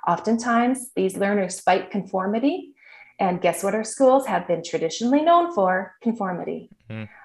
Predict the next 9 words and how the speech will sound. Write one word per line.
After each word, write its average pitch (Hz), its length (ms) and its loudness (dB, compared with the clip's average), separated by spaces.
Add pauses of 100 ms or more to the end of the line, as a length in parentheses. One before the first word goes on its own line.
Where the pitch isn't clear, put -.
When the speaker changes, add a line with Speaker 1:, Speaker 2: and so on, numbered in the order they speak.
(120)
Speaker 1:
The 240 160 4
other 233 260 6
thing 233 280 0
is 202 400 -2
social 247 440 2
emotionally. 180 800 -6 (800)
Speaker 2:
Mm-hmm. 180 60 -4
Speaker 1:
These 240 560 2 (100)
learners 202 920 2